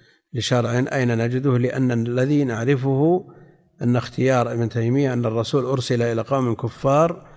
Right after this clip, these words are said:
والنبي أرسل إلى قوم مؤمنين".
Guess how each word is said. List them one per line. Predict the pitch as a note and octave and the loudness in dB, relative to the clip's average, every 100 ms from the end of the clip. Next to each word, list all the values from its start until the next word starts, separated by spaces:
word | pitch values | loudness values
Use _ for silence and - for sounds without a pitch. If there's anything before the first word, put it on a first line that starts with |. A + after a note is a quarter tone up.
| - - - | -20 -10 -2
والنبي | B2 A#2 B2 D3+ | 2 2 2 2
أرسل | A#2+ B2+ C3 B2 | 0 -2 0 -2
إلى | A#2 - C#3+ A#2+ | -4 -4 -2 -2
قوم | A2+ C#3+ D3+ | 0 0 2
مؤمنين". | B2+ A#2 A#2 A#2 A#2 A2+ A2+ G#2+ | 2 0 0 -2 0 0 -2 -4